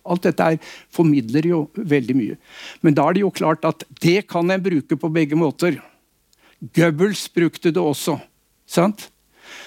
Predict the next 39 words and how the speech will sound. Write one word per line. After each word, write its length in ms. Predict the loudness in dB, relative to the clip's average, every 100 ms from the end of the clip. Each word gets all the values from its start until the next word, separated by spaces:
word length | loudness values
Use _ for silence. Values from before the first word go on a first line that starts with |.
| 0
Så 80 | 2
det 140 | 4
kan 160 | 4 2
ikke 180 | 2 0
være, 180 | 0 0
altså 220 | -2 0
en, 160 | 2 2 2
igjen 400 | 2 2 0 0
må 160 | 0
en 140 | -2 -2
se 180 | -2
hvordan 400 | -2 0 0 0 -2 -2
det 80 | -2
fungerer. 840 | 0 2 2 2 0 0 -2 -2 -8 _ _ _ _ -20 -20 -20
Så 220 | -2 0
det 160 | 4 2 2
er 320 | 0 0 0
mitt 480 | 0 -2 -4 -14 -18
syn 480 | -14 -6 -2 0 -2
her, 160 | -4 -8 -6
kort 320 | -2 -2 -2
sagt. 400 | -4 -6 -10 -4
Nå 160 | 0
har 80 | 2
jeg 80 | 2
snakket 320 | -2 0 0
lenge, 240 | 2 2 0
jeg 160 | 0
har 80 | -2
vært 240 | 0 0
lenge 240 | 0 0 0
i 80 | 0
Bergen, 400 | 0 2 0 -2
og 80 |
da 80 | -2
er 80 | -4
det 80 | -4
vanskelig 480 | -6 -6 -12 -16
å 60 | -16